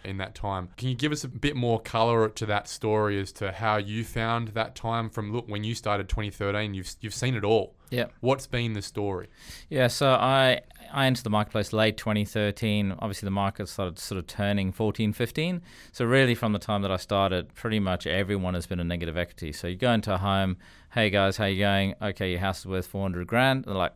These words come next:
Speaker 2: "Ooh, okay, well, we owe four fifty." Uh, well, okay, e-, either you're selling or you're taking on an extra debt, or you're getting that money from somewhere else if you wanna go, or you're gonna sit tight.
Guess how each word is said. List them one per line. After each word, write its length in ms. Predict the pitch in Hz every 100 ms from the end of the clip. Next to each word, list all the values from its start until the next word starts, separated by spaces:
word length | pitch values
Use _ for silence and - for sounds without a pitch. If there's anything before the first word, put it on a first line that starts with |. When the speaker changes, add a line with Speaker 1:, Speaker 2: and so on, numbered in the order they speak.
| -
Speaker 2:
"Ooh, 260 | 120 92 - -
okay, 220 | 95 - 87
well, 160 | 90
we 120 | 90
owe 100 | 92
four 200 | 87 92
fifty." 420 | 82 139 - - - - - - - - -
Uh, 180 | 90 73
well, 180 | 85
okay, 420 | 87 - 87 85 - -
e-, 120 | 92 82 - -
either 260 | 113 117 110
you're 140 | 101
selling 520 | - 123 95 107 143 240
or 600 | 110 107 104 104 101 -
you're 160 | - 101
taking 420 | 82 117 101 104
on 480 | 98 95 92 92 90 - _ - - -
an 140 | 98
extra 260 | 98 - 90
debt, 240 | 117 117
or 80 | 92
you're 140 | 92
getting 260 | 85 107 104
that 120 | 95
money 160 | 98 95
from 160 | 101
somewhere 240 | - 104 104
else 160 | 110
if 80 | 98
you 100 | 98
wanna 160 | 104 98
go, 320 | 120 151 139
or 80 | 110
you're 80 | 107
gonna 140 | 107
sit 200 | - 107
tight. 300 | - 127